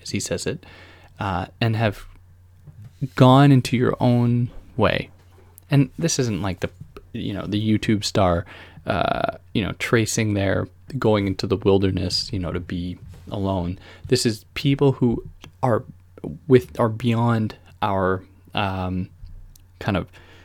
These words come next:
cultural know-how, and that just don't subscribe to the system. And we'll never know about it because they, if, as soon as they enter back into the system, like those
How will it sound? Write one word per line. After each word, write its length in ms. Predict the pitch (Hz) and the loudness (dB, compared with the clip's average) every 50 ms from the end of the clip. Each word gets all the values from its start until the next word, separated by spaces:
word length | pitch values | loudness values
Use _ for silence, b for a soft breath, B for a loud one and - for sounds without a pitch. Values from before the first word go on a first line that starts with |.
| b b b b b b b - | b b b b b b b -8
cultural 480 | - - 143 135 127 - 135 120 113 110 | -2 2 2 2 2 2 0 2 2 2
know-how, 640 | 110 107 110 123 135 120 117 98 90 87 90 110 - - - - - - - - - - - - - - - - - - - - | 2 4 4 6 4 4 4 2 2 0 0 -2 -4 -8 -20 -20 -20 -16 -16 -16 -16 -16 -20 -20 -20 -20 -20 -20 -18 -12 -6 -2
and 120 | 131 117 113 | 0 0 0
that 100 | 113 113 | 0 0
just 300 | - 117 101 104 107 104 | 0 -2 -2 -2 -4 0
don't 340 | - 110 107 110 110 - - | 2 2 2 2 0 -2 -6
subscribe 500 | - 107 - - - 110 98 101 98 - | -6 -6 -6 -2 0 0 0 0 -2 -2
to 60 | - 95 | -4 -4
the 120 | 107 113 | -4 -4
system. 540 | - - 147 139 135 - - 67 - - - - - - | -2 2 2 2 2 0 -6 -6 -6 -10 -12 -14 -8 -2
And 120 | - 123 | 0 2
we'll 100 | 127 127 | 4 4
never 260 | 123 131 156 185 - 160 | 4 4 4 4 4 2
know 140 | 120 95 | 2 2
about 280 | - - 113 - - - | 0 0 0 -2 -2 -2
it 100 | - - | -4 -6
because 280 | - 120 120 123 110 - | -6 -2 0 -2 0 2
they, 240 | - 117 117 - - - | 2 2 2 2 -2 -2
if, 160 | - 127 - - - | -2 -2 -2 0 -4
as 120 | 123 - | -4 -2
soon 220 | - - 135 143 151 | 2 4 6 8 6
as 140 | 147 139 | 6 6
they 160 | - 123 110 95 | 4 2 2 2
enter 180 | 120 - 110 | 0 -2 -2
back 300 | 95 - 131 127 139 - | -2 0 0 0 0 2
into 160 | 131 117 104 | 2 0 0
the 100 | 92 110 | 0 -4
system, 380 | 101 - - - - - 127 127 | -6 -4 -4 -4 -4 -2 -2 -2
like 160 | 113 107 101 | -2 -4 -4
those 260 | - 95 95 - - | -4 -4 -4 -4 -6